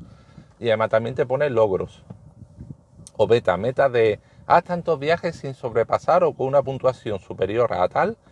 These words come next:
y conseguirá un cheque regalo de diez euros en Repsol en combustible", lo cual está bien, es decir, eh, la monitori-, la aplicación monitoriza cada viaje y al final de cada viaje, en función de una serie de parámetros, que como digo, será aceleración, giros,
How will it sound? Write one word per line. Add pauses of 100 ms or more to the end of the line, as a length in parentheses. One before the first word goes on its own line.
(280)
y
conseguirá
un
cheque
regalo
de
diez
euros
en
Repsol
en
combustible",
lo
cual
está
bien,
es
decir, (720)
eh,
la
monitori-,
la
aplicación
monitoriza
cada
viaje
y
al
final
de
cada
viaje,
en
función
de
una
serie
de
parámetros,
que
como
digo,
será
aceleración, (420)
giros,